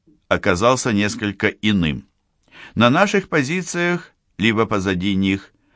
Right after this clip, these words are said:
было обнаружено семнадцать танков, из них при ближайшем рассмотрении восемь,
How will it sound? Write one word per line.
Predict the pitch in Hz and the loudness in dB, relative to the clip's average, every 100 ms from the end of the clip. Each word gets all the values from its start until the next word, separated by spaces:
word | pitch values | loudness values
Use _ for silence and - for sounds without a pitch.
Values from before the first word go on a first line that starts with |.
| _ | _
было | - 160 185 180 | 0 2 4 2
обнаружено | 165 156 117 110 113 113 117 - | 2 2 2 2 2 4 2 0
семнадцать | - 120 95 90 - 87 - | -4 0 2 0 -2 -6 -2
танков, | 78 76 73 107 - _ _ _ _ _ - | -2 -2 -4 -8 -8 _ _ _ _ _ -6
из | 208 156 | -4 -2
них | 143 160 151 | 0 0 0
при | - 131 | -2 -2
ближайшем | 107 110 87 92 85 90 82 | 0 -2 0 -2 -2 -2 -2
рассмотрении | 82 82 80 87 87 85 85 82 | -2 -2 -4 -2 -2 0 0 0
восемь, | 69 78 80 - 95 123 | -2 -2 -4 -2 -2 -2